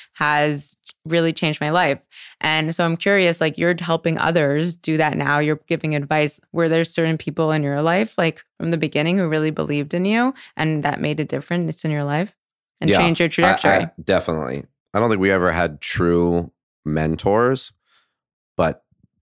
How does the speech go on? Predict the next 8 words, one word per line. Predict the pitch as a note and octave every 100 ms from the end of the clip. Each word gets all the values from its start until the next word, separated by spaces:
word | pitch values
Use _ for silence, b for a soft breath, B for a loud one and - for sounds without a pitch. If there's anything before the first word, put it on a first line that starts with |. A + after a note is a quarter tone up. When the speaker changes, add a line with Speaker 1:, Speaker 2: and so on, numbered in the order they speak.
| -
Speaker 2:
definitely | A2 A#2 A2+ G2 D#2 F2+ E2+
had | F2 E2 C#2
people | F2+ - E2 D#2+ - _
every | F2+ D#2+ E2
step | - - E2+ -
of | D#2+
the | E2
way | D#2 E2 E2 F#2 A#2+ B2+